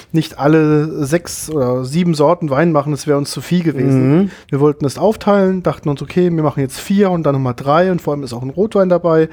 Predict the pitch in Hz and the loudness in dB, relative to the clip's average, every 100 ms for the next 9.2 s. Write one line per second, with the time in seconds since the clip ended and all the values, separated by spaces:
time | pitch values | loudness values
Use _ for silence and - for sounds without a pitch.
0 | - - - - 131 160 - 139 143 139 | -8 -20 -12 -10 -6 -6 -6 -2 -2 -2
1 | 131 120 214 240 - 185 175 175 143 131 | -6 -4 -2 -2 0 0 0 -2 -4 -6
2 | - - 135 147 208 175 160 143 123 131 | -12 -12 -6 -2 2 2 2 -4 -6 -8
3 | - 131 139 151 226 202 196 202 143 143 | -6 -4 -2 -2 -2 0 0 0 0 0
4 | 131 143 196 - 123 147 170 185 180 143 | 2 0 -2 -6 -2 0 2 2 0 -4
5 | 135 147 143 143 143 175 165 156 190 190 | -4 -2 0 2 2 0 0 -4 -4 -8
6 | - 160 160 160 - 156 151 151 139 165 | -8 -4 -4 -4 -6 0 2 2 -2 -4
7 | 131 156 127 110 151 143 151 135 - - | 0 0 0 -2 2 4 2 0 -8 -20
8 | - - - 143 135 147 165 147 127 127 | -20 -16 -2 -2 0 0 2 2 0 -2
9 | 123 | -2